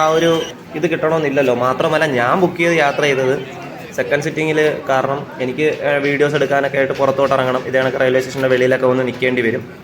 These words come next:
ജനറലാണെങ്കിൽ നമുക്ക് പറ്റത്തില്ലല്ലോ. നമ്മൾ ഇറങ്ങി വന്നിരിക്കുമ്പോൾ ആരെങ്കിലും കയറി ഇരുന്ന് കഴിഞ്ഞാൽ ഇത് നമ്മുടെ സീറ്റാണെന്ന് പറഞ്ഞിട്ട് വല്ല കാര്യമുണ്ടോ?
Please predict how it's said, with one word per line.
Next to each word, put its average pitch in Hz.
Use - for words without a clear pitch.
ജനറലാണെങ്കിൽ 143
നമുക്ക് 135
പറ്റത്തില്ലല്ലോ. 123
നമ്മൾ 113
ഇറങ്ങി 135
വന്നിരിക്കുമ്പോൾ 135
ആരെങ്കിലും 127
കയറി 131
ഇരുന്ന് 131
കഴിഞ്ഞാൽ 127
ഇത് 131
നമ്മുടെ 135
സീറ്റാണെന്ന് 135
പറഞ്ഞിട്ട് 123
വല്ല 135
കാര്യമുണ്ടോ? 117